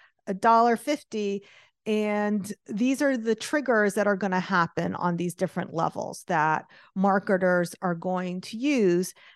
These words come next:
And they're not, people aren't always motivated by the lowest price. Even,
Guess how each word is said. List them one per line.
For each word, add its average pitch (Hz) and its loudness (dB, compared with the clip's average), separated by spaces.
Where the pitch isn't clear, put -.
And 233 2
they're 262 4
not, 320 4
people - 0
aren't 302 0
always 277 2
motivated 254 2
by 214 2
the 202 0
lowest 190 0
price. - -4
Even, 233 6